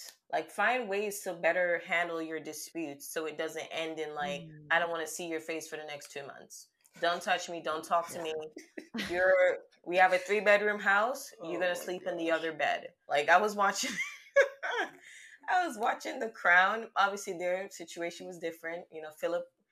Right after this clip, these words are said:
Speaker 1: seemed like he was holding it out. Um,
Speaker 2: <laughs>
Speaker 1: on Netflix, and they <laughs> slept in separate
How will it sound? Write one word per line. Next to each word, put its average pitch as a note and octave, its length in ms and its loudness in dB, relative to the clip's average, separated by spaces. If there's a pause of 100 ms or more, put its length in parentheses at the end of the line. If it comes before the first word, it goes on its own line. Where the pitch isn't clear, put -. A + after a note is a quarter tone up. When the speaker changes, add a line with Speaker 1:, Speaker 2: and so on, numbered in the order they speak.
(140)
Speaker 1:
seemed F3 180 -8
like D#3+ 140 -8
he F3+ 120 -8
was E3 140 -6
holding E3 240 -6
it F#3 100 -4
out. E3+ 220 -4 (460)
Um, D#3 260 -4 (240)
Speaker 2:
<laughs> - 140 -20 (180)
Speaker 1:
on G3 160 4
Netflix, E3 560 -2 (100)
and F3+ 180 2
they F#3+ 260 0 (120)
<laughs> - 120 -20
slept G3 400 -2
in B3+ 120 -6
separate G3+ 480 -2